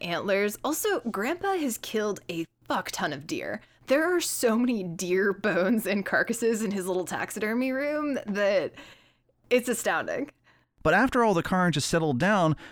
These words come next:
Speaker 2: Michael has not changed, uh, back to human. He thought he would because they figured, okay, David has to be the head vampire, 'cause it wasn't Max, 'cause Max wasn't being affected by the garlic and the water and the mirror. So what's going on here? Well,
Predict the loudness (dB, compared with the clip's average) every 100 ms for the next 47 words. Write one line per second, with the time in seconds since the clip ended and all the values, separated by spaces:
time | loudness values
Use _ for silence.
0 | -8 0 2 4 4 6 4 4 4 4
1 | 2 0 2 4 6 6 4 0 -4 0
2 | 0 2 0 -2 -6 0 4 4 4 2
3 | 2 2 4 2 4 4 4 2 2 2
4 | 0 0 -2 0 -2 2 2 0 -4 -4
5 | -4 -2 0 2 2 2 4 2 0 -2
6 | 0 0 -2 -12 -4 0 2 2 2 2
7 | 2 2 2 2 2 2 2 4 4 4
8 | 0 0 0 2 2 4 2 4 2 2
9 | 2 2 2 0 0 0 2 4 6 4
10 | 2 2 2 2 0 0 2 2 4 4
11 | 4 4 4 4 4 4 2 2 4 2
12 | 2 -10 -10 -6 0 2 2 2 4 6
13 | 6 6 6 4 4 4 4